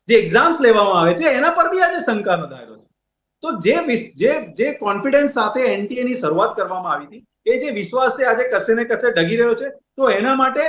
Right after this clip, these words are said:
જવાબદારી લઈ અને જે કોઈ બી, હું તો કહું છું, કાયદાની જોગવાઈઓ કરવામાં આવે છે, પણ સજા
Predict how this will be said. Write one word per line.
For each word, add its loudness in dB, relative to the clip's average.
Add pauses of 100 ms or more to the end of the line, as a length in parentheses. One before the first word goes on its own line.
(400)
જવાબદારી 2
લઈ 0
અને -4
જે -2
કોઈ -4
બી, -8
હું -12
તો -6
કહું -6
છું, -12
કાયદાની -2
જોગવાઈઓ 0
કરવામાં -4
આવે 2
છે, -4
પણ -4
સજા -4